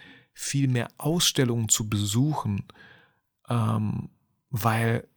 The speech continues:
es einfach eine sehr inspirierende Umgebung ist, in der man sich da befindet. Ähm,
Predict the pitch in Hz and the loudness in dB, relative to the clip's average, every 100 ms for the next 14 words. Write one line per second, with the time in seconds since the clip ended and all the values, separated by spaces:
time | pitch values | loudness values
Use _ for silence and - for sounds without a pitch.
0 | _ _ _ - 127 - 127 127 151 - | _ _ _ -2 -2 0 -2 0 -2 -2
1 | 120 113 98 - 120 113 113 113 - - | -2 2 2 4 2 2 0 -2 -2 -4
2 | - 101 104 120 117 107 104 98 110 117 | -6 -2 -2 0 0 0 0 0 0 0
3 | 104 - - - - - - _ 113 107 | -2 -2 -2 -4 -6 -20 -20 _ -2 2
4 | 107 101 107 107 113 113 - 107 - - | 2 0 0 -2 -2 -2 0 -2 -4 -10
5 | - - - - _ _ _ _ - 113 | -16 -20 -20 -20 _ _ _ _ -6 -2
6 | 107 101 107 - | 0 -2 -2 -6